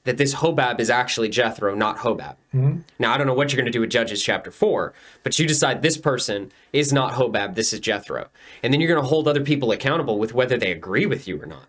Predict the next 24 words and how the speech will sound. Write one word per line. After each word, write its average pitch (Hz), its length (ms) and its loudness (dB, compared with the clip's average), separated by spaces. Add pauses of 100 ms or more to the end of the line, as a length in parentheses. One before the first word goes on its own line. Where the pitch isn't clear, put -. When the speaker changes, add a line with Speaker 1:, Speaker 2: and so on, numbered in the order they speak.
(100)
Speaker 2:
Yeah, 127 220 0
Speaker 1:
When 139 140 4
Speaker 2:
that's 135 200 0
Speaker 1:
there's 139 100 -8
every 160 400 2
reason 135 520 2
Speaker 2:
can't, - 80 -10
you 135 60 -4
can't 117 200 0
do 107 100 -6
that. 95 240 -10
Speaker 1:
then 127 220 0
when 139 180 2
some, - 320 -2
it's 135 140 -2
very 156 260 0
reasonable 131 480 0
to 120 120 -6
look 135 180 0
at 135 80 -4
that 117 180 -2
text 180 320 -4
and 123 100 2
go, 104 360 0